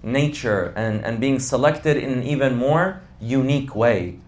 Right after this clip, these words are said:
an even greater distinction from Allah subhanahu wa ta'ala. وقال أيضا عليه الصلاة والسلام: "إذا كان يوم القيامة أنبت الله تعالى لطائفة من أمتي أجنحة." On the day of resurrection, Allah subhanahu wa ta'ala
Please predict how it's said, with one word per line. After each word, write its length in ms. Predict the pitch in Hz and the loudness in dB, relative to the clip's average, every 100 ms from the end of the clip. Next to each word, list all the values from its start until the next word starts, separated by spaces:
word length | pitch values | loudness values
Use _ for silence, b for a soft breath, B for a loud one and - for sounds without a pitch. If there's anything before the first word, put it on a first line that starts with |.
| - | -6
an 160 | 120 135 | -4 -2
even 300 | 165 143 127 | 0 0 0
greater 500 | 101 151 175 156 123 | 2 4 6 6 4
distinction 600 | 110 110 120 117 - 101 | 0 -4 -4 -6 -4 -4
from 200 | 101 101 | -2 -2
Allah 220 | 98 101 | 0 0
subhanahu 460 | 95 101 - 104 95 | -2 -8 -6 -4 -4
wa 60 | |
ta'ala. 460 | 92 82 90 80 78 - - - - - - B B B B - | -6 -4 -4 -6 -10 -16 -20 -20 -20 -20 -20 B B B B 2
وقال 360 | 135 180 214 | 4 6 8
أيضا 400 | 202 202 185 160 | 8 6 4 4
عليه 220 | 143 156 151 | 6 6 4
الصلاة 420 | - 135 135 131 | 4 4 4 4
والسلام: 680 | 120 - 123 151 135 104 B B | -2 2 4 6 4 0 B B
"إذا 200 | 143 143 | 0 2
كان 360 | 135 214 233 185 | 4 4 2 2
يوم 160 | 170 156 | 2 2
القيامة 540 | 147 143 165 185 151 | 2 0 2 2 2
أنبت 400 | - 208 160 151 | 2 4 4 4
الله 260 | 147 165 147 | 4 4 4
تعالى 520 | 147 156 190 208 214 B B B - | 4 4 4 2 0 B B B -2
لطائفة 760 | 143 139 160 175 226 208 180 | -2 4 4 4 2 2 2
من 240 | 156 147 160 | 2 2 2
أمتي 460 | 214 202 202 190 | 2 2 0 0
أجنحة." 680 | 180 151 151 139 131 117 - - - b b - | 2 2 2 0 2 0 0 -10 -20 b b 2
On 120 | 151 | 4
the 100 | 139 | 6
day 160 | 143 196 | 6 6
of 120 | 175 | 8
resurrection, 680 | 170 139 135 214 - 156 123 | 6 6 6 4 2 -2 0
Allah 320 | 127 139 180 | -2 0 0
subhanahu 560 | 165 165 - 156 160 | -2 -4 0 0 4
wa 80 | 139 | 2
ta'ala 680 | 120 123 143 202 135 92 - | 2 2 2 2 2 0 -6